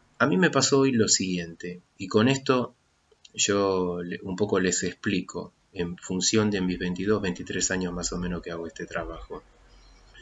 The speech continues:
Un muchacho me contrató hace unos diez, doce días. No voy a decir el nombre, seguramente va a ver este video. Bueno, en diez, doce días se logró lo siguiente. Que él hoy me diga, "Rodrigo, el siete de julio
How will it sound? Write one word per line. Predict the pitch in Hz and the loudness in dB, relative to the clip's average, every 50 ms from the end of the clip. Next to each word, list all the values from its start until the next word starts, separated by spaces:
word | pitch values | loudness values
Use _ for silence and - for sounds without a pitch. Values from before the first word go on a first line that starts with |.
| - - - - _ - - - - - _ _ - - - _ | -20 -20 -20 -20 _ -20 -20 -20 -20 -20 _ _ -20 -20 -12 _
Un | - 143 156 | 0 2 4
muchacho | 151 151 151 165 160 - - 147 | 4 4 4 4 2 4 2 4
me | 131 120 | 2 4
contrató | 117 117 113 107 110 107 107 123 123 | 4 4 4 6 4 2 4 4 4
hace | 123 117 107 - - 110 | 4 4 4 4 4 2
unos | 107 110 107 107 104 98 | 2 2 2 2 2 2
diez, | 107 113 117 110 | 2 2 2 2
doce | 107 101 98 - 98 | 2 0 0 0 0
días. | 90 87 87 87 87 85 | -2 -2 -4 -6 -6 -6
No | 87 92 98 | -6 -4 0
voy | 110 113 | 2 4
a | 113 | 4
decir | 107 107 104 - 113 113 | 4 4 2 2 2 2
el | 117 120 | 4 2
nombre, | 127 131 143 156 139 120 | 2 0 -2 -4 -4 -4
seguramente | 110 - 101 98 98 98 92 95 95 90 95 | -2 -2 -2 -2 0 -2 -2 -4 -6 -6 -4
va | 90 90 90 | -4 -4 -4
a | |
ver | 90 90 90 | -4 -4 -6
este | 87 82 - - 82 | -8 -10 -10 -14 -12
video. | 85 85 82 82 82 82 82 - _ _ _ _ - - _ _ _ _ _ - - - _ _ | -12 -12 -10 -10 -12 -12 -14 -18 _ _ _ _ -20 -20 _ _ _ _ _ -20 -20 -20 _ _
Bueno, | - - 190 - - - | -2 0 0 0 -2 0
en | - 120 123 139 | 0 2 2 4
diez, | 143 185 185 151 | 4 4 4 4
doce | 151 147 - - 131 | 4 4 4 4 2
días | 127 143 165 156 123 104 - - - - - _ | 2 2 0 -2 -2 -2 -2 -2 -4 -4 -10 _
se | - - - 90 | -2 0 0 2
logró | 90 92 104 110 113 | 0 2 2 4 4
lo | 107 98 | 4 4
siguiente. | - - 101 92 92 87 85 82 76 - 87 85 - - _ - - - - _ - - _ _ | 2 0 -2 -2 -2 -4 -4 -6 -8 -8 -10 -10 -10 -12 _ -20 -20 -20 -18 _ -18 -18 _ _
Que | - 120 127 | 2 4 4
él | 131 | 6
hoy | 127 131 135 | 6 4 4
me | 127 127 120 | 4 4 4
diga, | 120 123 127 123 123 113 | 4 4 4 4 4 4
"Rodrigo, | 110 120 120 120 117 110 98 98 98 | 6 4 4 6 6 4 4 4 2
el | 98 | 2
siete | - - 127 131 131 135 | 2 2 2 4 4 4
de | 123 120 | 2 2
julio | 120 - 131 127 127 131 135 139 147 | 2 2 2 2 4 2 2 0 -2